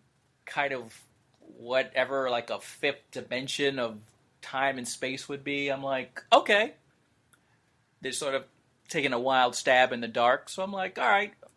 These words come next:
I can flow with that." Um, this is definitely a movie that it doesn't necessarily wrap up loose ends too much,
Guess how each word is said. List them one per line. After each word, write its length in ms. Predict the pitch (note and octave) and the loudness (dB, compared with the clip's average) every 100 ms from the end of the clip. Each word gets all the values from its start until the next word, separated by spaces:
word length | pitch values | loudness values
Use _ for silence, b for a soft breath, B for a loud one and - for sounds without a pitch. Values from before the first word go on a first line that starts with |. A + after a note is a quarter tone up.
| - | -8
I 100 | D#3+ | -8
can 160 | E3+ | -8
flow 240 | - D#3+ C3+ | -4 -2 0
with 140 | B2+ | 2
that." 300 | C3 C3 - _ _ _ _ _ _ _ _ _ | 2 2 0 _ _ _ _ _ _ _ _ _
Um, 460 | C#3+ C#3 C3+ C3 C3+ _ _ _ _ _ _ - | -8 -2 -2 -4 -8 _ _ _ _ _ _ -4
this 200 | F3+ G#3+ | 0 0
is 80 | D4+ | 2
definitely 300 | D4 C4 A3+ | 4 4 2
a 40 | F#3+ | 0
movie 320 | F3+ F#3 G3 | -2 -4 -2
that 340 | E3+ C#3 - _ _ _ _ _ | 2 2 0 _ _ _ _ _
it 160 | D#3 C#3 | -10 2
doesn't 500 | F3 G3 F#3+ F3 - | 4 4 0 -6 -10
necessarily 800 | E3 - - D#3+ D3+ C#3+ B2+ A#2 _ _ _ _ _ - | -10 -8 -4 -2 -2 -4 -8 -12 _ _ _ _ _ -18
wrap 500 | B2 A2+ B2+ D3 - | -6 2 4 4 2
up 220 | D#3 - | 0 0
loose 320 | C#3+ D#3 - - | -8 -8 -8 -2
ends 420 | C#3+ D3 D#3+ - | -2 -2 -4 -12
too 260 | - F#3+ F3 | -10 -10 -8
much, 540 | F3 G3+ A3 - - | -6 -6 -6 -12 -16